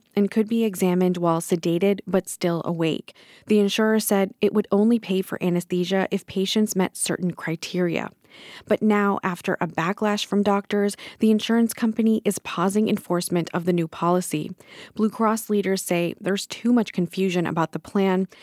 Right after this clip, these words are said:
and vow to give ninety days notice before making any other changes.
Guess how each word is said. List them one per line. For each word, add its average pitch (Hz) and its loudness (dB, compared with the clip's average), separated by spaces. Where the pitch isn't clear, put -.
and 214 4
vow 208 2
to 233 -2
give 220 0
ninety 196 2
days 180 0
notice 175 2
before 185 -2
making 185 0
any 190 0
other 156 -2
changes. 160 -4